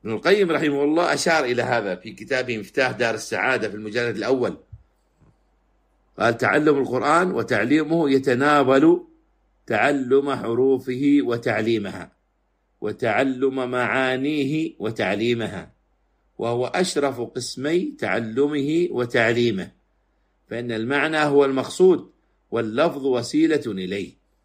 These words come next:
فتعلم المعنى وتعليمه تعلم الغاية وتعليمها". تعل-، تعليمه تعلم الغاية وتعليمها،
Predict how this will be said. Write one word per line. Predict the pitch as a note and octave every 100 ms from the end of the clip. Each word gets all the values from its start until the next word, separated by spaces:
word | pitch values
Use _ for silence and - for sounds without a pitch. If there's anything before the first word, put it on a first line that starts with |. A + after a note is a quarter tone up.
| _ _
فتعلم | G#2+ G#2 G2+ E3+ D#3 C#3+ A2+ G#2+
المعنى | A#2+ C#3 D#3 C#3+ A#2+
وتعليمه | A2+ A2 A2+ G#2+ D3 E3 F#3+ G#3 G#3+ - _ _ _ -
تعلم | G#2+ G#2+ C#3+ B2 B2 C3 B2
الغاية | A2+ A#2 D#3 D#3 C#3 C3 C3+ B2+
وتعليمها". | A#2+ A#2 G#2+ G2 F#2+ F#2 F2 E2 F2+ D#2+ D2+ - _ _ _ _ _ _ _ _ _ _
تعل-، | - F2 G2 F#2+ G#2 -
تعليمه | G#2+ G2 B2 A2+ F#2+ C3+ F3+ - _ _ _ _ -
تعلم | G#2 G2 C#3+ B2 C3 C3
الغاية | A#2+ A2+ D3+ D#3+ D#3 D3 F3 F3 F#3+
وتعليمها، | - C3 C3+ G#2+ A#2+ B2+ G#2+ G2+ G2 -